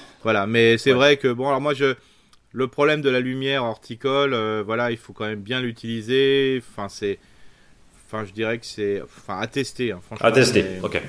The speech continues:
Speaker 1: tester, mais... Voilà, moi, je, je, je sais toujours qu'il y a toujours des soucis, c'est parce que la, la plante va plutôt rechercher la lumière, euh, je dirais, naturelle, plus facilement.
Speaker 2: Ouais.
Speaker 1: Et voilà.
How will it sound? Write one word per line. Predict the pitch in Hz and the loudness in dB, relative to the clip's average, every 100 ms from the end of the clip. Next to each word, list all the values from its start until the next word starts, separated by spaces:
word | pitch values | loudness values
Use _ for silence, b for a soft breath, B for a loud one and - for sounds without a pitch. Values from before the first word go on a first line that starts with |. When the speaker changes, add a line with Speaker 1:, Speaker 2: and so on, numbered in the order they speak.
| - - | -14 -8
Speaker 1:
tester, | 120 117 143 143 | -6 -4 -2 -2
mais... | 117 110 b b b b | -2 -4 b b b b
Voilà, | 107 95 | -6 -4
moi, | 101 127 | -4 -2
je, | 135 127 | 0 0
je, | 123 120 | -2 -6
je | 127 | -8
sais | 120 | -6
toujours | 127 139 143 | -6 -4 -4
qu'il | 143 135 | -4 -6
y | |
a | |
toujours | - 123 131 | -6 -6 -4
des | 120 | -6
soucis, | - 123 - 139 | -6 -12 -10 -12
c'est | 143 113 | -10 -8
parce | 104 - | -8 -8
que | 120 | -8
la, | 110 98 95 | -6 -6 -6
la | 92 | -8
plante | - 123 | -10 -8
va | 113 | -8
plutôt | 113 117 | -8 -10
rechercher | 110 110 104 - 120 | -8 -8 -10 -8 -8
la | 107 | -6
lumière, | 98 98 101 107 92 | -8 -10 -10 -10 -10
euh, | 85 80 87 | -10 -12 -14
je | |
dirais, | 90 95 90 95 | -14 -12 -10 -10
naturelle, | 92 - 90 104 127 b b b - | -12 -12 -12 -12 -12 b b b -16
plus | 110 | -14
facilement. | - 98 98 90 107 - b | -12 -14 -14 -16 -16 -20 b
Speaker 2:
Ouais. | 104 92 - - - | -2 -2 -4 -14 -20
Speaker 1:
Et | 82 | -16
voilà. | 82 73 | -14 -16